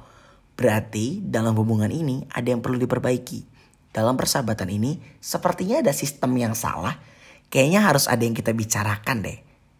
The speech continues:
Dan akhirnya terbuka deh dan menyatakan kekecewaan. Yang ketiga,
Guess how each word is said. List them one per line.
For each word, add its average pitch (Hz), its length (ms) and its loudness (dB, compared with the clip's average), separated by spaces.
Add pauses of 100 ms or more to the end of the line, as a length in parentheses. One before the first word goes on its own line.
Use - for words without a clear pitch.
(180)
Dan 110 160 0
akhirnya 110 480 0 (640)
terbuka 165 480 4
deh 131 160 6
dan 120 160 4
menyatakan 120 480 0
kekecewaan. 113 680 -2 (640)
Yang 175 280 0
ketiga, 170 560 -2